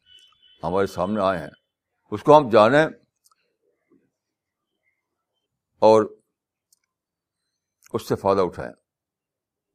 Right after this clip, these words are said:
کیوں ایسا ہوا؟ کہ شیطان نے بہت ہی خوبصورتی کے ساتھ تزئین کی، بہت خوبصورتی کے ساتھ اس نے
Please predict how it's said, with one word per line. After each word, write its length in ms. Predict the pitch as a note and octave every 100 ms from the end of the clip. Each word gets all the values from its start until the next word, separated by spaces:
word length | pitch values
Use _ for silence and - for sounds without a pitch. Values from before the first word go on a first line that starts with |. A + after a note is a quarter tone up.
| _ _
کیوں 120 | D#3+
ایسا 220 | D#3+ D#3+ D#3
ہوا؟ 280 | D#3 E3 - _ _ _ _ _ _ _ _ _ _ _ _ _ _ _ _ _ _ _ _ _ _
کہ 140 | C#3+ D#3 - - _ _ -
شیطان 400 | A2+ A2 B2 D#3
نے 200 | C#3+ C3 G#2+ _ _ _ _ _ _ _ _ _ _ _ _ _ _ _ _ _ _ _ _ _ _
بہت 280 | - F3+ F#3
ہی 40 | F#3
خوبصورتی 580 | D3 D3+ - F3 G#3
کے 60 | F3
ساتھ 280 | - A2+ -
تزئین 380 | A2 A2+ A#2+ -
کی، 100 | - _ _ _ _ _ _ _ _ _ _ _ _ _ G#2
بہت 220 | D3 F#3
خوبصورتی 540 | - C3+ - B2+ B2 D3
کے 100 | A#2+
ساتھ 260 | A#2 A#2+ G#2+
اس 120 | G2+
نے 140 | B2+